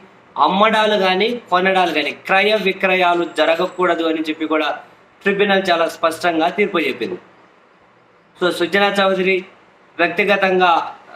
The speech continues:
తన ఆస్తులకు సంబంధించి దివాలా ప్రక్రియ చేపట్టి మరి బ్యాంకులకు రుణాలు చెల్లించాలి. అప్పటి వరకు అమ్మడాలు, కొనడాలు చేయకూడదు అని.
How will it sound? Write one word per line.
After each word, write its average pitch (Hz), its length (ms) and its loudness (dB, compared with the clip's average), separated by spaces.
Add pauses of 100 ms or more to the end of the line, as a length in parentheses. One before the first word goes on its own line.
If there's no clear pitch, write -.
(120)
తన 175 140 2
ఆస్తులకు 180 360 2
సంబంధించి 185 400 -4
దివాలా 175 360 0
ప్రక్రియ 175 420 -2
చేపట్టి 165 420 -2
మరి 180 220 0 (680)
బ్యాంకులకు 180 440 0
రుణాలు 170 400 0
చెల్లించాలి. 165 420 -2 (460)
అప్పటి 196 280 2
వరకు 208 220 2
అమ్మడాలు, 185 460 0
కొనడాలు 170 400 -2
చేయకూడదు 160 560 -2
అని. 95 180 -10